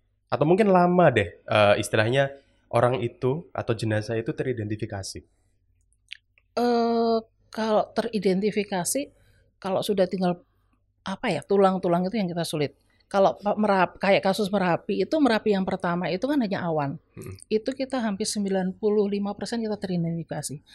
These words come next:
Speaker 2: Merapi yang kedua itu kita hanya bisa identifikasi tiga puluh tiga persen, sekitar hanya sepertiganya kita bisa identifikasi. Karena apa?
Speaker 1: Mm.
Speaker 2: Karena sudah kena larvanya, sehingga tinggal tulang. Nah, ini ada yang cerita yang lucu ya,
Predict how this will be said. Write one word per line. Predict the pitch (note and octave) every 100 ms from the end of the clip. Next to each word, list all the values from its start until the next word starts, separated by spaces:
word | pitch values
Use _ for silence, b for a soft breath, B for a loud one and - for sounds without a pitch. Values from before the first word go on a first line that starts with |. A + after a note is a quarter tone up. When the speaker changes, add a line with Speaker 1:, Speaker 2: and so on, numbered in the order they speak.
| B B B
Speaker 2:
Merapi | A3 C#4+ - C#4
yang | G3+ F#3+
kedua | G3 F#3+ D#3+ D3+ C3+ F#3+
itu | G#3 _ - E4 - b b b _
kita | A#3 A#3 C#4
hanya | A#3 G3 G#3
bisa | F#3+ F#3+
identifikasi | F#3 F3+ F3+ G3+ A3
tiga | G3+ G3
puluh | - G3
tiga | F#3+ F3
persen, | E3+ - - C#3
sekitar | - F3+ - F3
hanya | E3+ E3+
sepertiganya | E3 F3 - F3+ F3 E3 E3
kita | F3+ D#3+
bisa | D#3 -
identifikasi. | D#3+ D#3 -
Karena | G3 A#3+ B3
apa? | C#3+
Speaker 1:
Mm. | - G#2 - -
Speaker 2:
Karena | A3 A#3 D4 -
sudah | A3+ G3 - _ _ _
kena | G#3+ G3+ G3 -
larvanya, | G#3 G#3 G#3 - G3+ G3+ F3 D3+
sehingga | - F#3+ G3 G3+
tinggal | G3 F3 D#3+
tulang. | E3+ D3 F3 B B B B
Nah, | E3+ D#3+
ini | F#3+ B3+
ada | C4+ A3
yang | G#3
cerita | G#3+ G#3+ G#3
yang | F#3+
lucu | F#3+ F#3+ A3 -
ya, | D#3